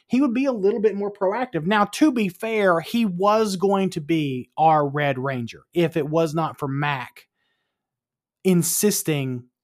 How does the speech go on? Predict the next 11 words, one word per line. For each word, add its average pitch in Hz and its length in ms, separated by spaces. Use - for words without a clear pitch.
or 135 100
begging. 123 720
We'll 202 100
go 214 160
with 175 140
insisting 143 500
'cause 120 100
I'm 139 100
not 156 120
gonna 143 120
be, 135 160